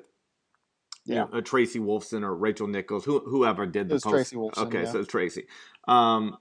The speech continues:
Speaker 1: you know, I don't know that you can be standing there with Tracy making those points. On the other hand, um, and perhaps I'm projecting a little bit here, but I, I can see how your head might be spinning a little bit if you're Bo Ryan.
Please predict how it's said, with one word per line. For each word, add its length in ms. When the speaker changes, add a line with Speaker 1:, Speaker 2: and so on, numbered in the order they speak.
Speaker 1:
you 120
know, 80
I 120
don't 100
know 60
that 180
you 80
can 100
be 100
standing 320
there 120
with 120
Tracy 420
making 460
those 200
points. 320
On 140
the 100
other 180
hand, 380
um, 440
and 120
perhaps 320
I'm 100
projecting 460
a 20
little 160
bit 160
here, 460
but 420
I, 160
I 100
can 160
see 240
how 80
your 160
head 220
might 160
be 80
spinning 360
a 40
little 180
bit 140
if 100
you're 80
Bo 140
Ryan. 420